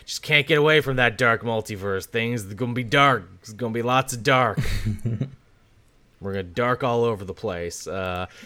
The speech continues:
Speaker 1: then we had one more story, and again, too, this also relates to what we're saying about, uh,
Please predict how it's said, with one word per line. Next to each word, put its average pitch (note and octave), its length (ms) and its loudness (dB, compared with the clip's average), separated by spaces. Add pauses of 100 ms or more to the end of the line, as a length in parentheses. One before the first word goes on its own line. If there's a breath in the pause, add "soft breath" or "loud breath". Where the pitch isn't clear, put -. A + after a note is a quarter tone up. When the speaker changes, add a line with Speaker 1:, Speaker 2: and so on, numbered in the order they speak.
(120)
Speaker 1:
then B2+ 140 2
we C#3 80 8
had B2+ 220 6
one G3 200 8
more E3 300 6
story, B2+ 680 4
and A2+ 140 0
again, A2+ 320 2
too, A2+ 380 -2
this G#2+ 220 0
also A#2 340 0
relates G#2 400 -2
to - 80 -8
what F#2 160 -4
we're F#2+ 80 -6
saying G2 340 -2
about, F#2+ 420 -2
uh, F#2 260 -2